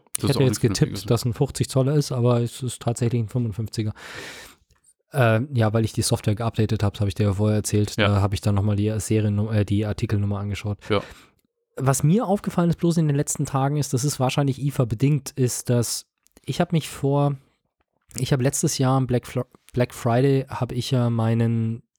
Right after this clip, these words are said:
Speaker 1: neuen vier K Fernseher gekauft.
Speaker 2: Ja.
Speaker 1: Und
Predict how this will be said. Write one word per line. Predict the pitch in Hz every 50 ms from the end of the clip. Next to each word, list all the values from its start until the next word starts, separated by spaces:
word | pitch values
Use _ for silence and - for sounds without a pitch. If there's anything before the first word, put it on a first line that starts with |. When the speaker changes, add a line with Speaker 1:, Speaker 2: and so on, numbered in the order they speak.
| _ -
Speaker 1:
neuen | 123 117 110 117 120 120 120 113
vier | - - - 123 110
K | - 120 117 110
Fernseher | - - 113 113 110 107 104
gekauft. | 104 92 - - 101 98 95 - - - -
Speaker 2:
Ja. | 113 101 92 85 87 90 117 - - - - - - - - _ _ _ _ _
Speaker 1:
Und | - 143 123 117 117 117 117 113 113 113 117 110 - -